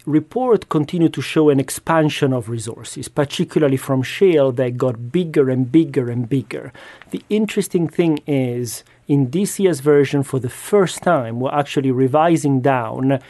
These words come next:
the scale of the shale resources, which really, I think, signifies this entry into the age of restraint, a time when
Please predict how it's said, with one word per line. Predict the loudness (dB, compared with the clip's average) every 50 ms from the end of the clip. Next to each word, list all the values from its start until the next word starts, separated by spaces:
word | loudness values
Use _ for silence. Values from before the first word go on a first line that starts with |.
| -20 -20 _ _ _
the | -2 -2
scale | -2 -4 -6 0 2 4 4 4 2 0 -2 -2 -4 -4 -10 -20 _ _ _ _
of | -2 0 0
the | 0
shale | -2 -2 0 2 2 2 2
resources, | 0 -2 -4 -4 -2 -4 -6 -6 -8 -12 -14 -14 -14 -16 -18 -20 _ _ _ _ _ _ 2
which | 2 2 2 0
really, | -4 -2 0 0 0 0
I | 2 2 0 0 0
think, | 0 0 2 2 2 0 -2
signifies | -4 -4 -4 -2 0 -2 -2 -2 0 0 0 0 0 -2 -4 -6 -6 -6
this | -4 -4 -4 -4 -2 0
entry | 0 2 2 0 -2 -4 -8 -8 -8 -10 -12 -14 _ _ _ _ _ _ _ _ _
into | 0 0 2 2 2
the | 2 2 0 2
age | 2 2 2 2
of | 0 -2
restraint, | -2 -4 -4 -2 0 0 0 0 0 -4 -2 -2
a | -2
time | -2 0 0 2 2 2 0
when | 2 2 2 2 4 4 2 2 0